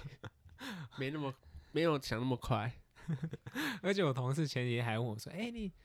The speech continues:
Speaker 2: 你说你要不要一起买那个滑鼠，这样工作会更快哦？”我直接拒绝说不要。
Speaker 1: 哦，是不是有那个，<laughs> 那个多功能滑鼠，很多按键的？
Speaker 2: 就是可以，对啊，对啊。然后说我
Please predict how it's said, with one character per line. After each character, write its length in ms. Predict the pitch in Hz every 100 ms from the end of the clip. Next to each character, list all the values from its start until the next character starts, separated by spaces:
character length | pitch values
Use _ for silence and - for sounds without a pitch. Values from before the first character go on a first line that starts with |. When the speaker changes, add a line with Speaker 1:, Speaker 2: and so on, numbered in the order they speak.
| - _ -
Speaker 2:
你 120 | 170
说 240 | - 165
你 80 | 160
要 100 | 233
不 120 | 190
要 180 | 196 208
一 60 | 214
起 180 | 175
买 240 | 175 160 147
那 100 | 185
个 80 | 156
滑 320 | - 127 139
鼠， 160 | -
这 120 | 120 185
样 80 |
工 200 | 175 170
作 120 | 165 165
会 80 |
更 240 | 147 151 135
快 320 | - 147 110
哦？” 80 | 110
我 140 | 98
直 120 | 98
接 80 | 98
拒 140 | 101 98
绝 60 | 90
说 80 | 98
不 80 | 95
要。 180 | 90 101 - _ -
Speaker 1:
哦， 120 | - 165
是 140 | 220
不 80 | 185
是 140 | 208
有 120 | 180 139
那 60 | 151
个， 400 | 139 147 90 -
<laughs> 160 | 175 -
那 80 | 170
个 340 | 147 127 120 123
多 220 | 160 156
功 280 | 151 147 143
能 200 | 120 113
滑 200 | 101 104
鼠， 240 | - 90
很 100 | 107
多 80 | 120
按 80 | -
键 100 | 285
的？ 60 |
Speaker 2:
就 60 | 285
是 60 | 202
可 80 |
以， 40 | 160
对 160 | 247
啊， 160 | 226 202
对 240 | 196 190
啊。 280 | 175 170 175
然 100 | 156
后 100 | 196
说 220 | 180 196
我 400 | 175 143 131 123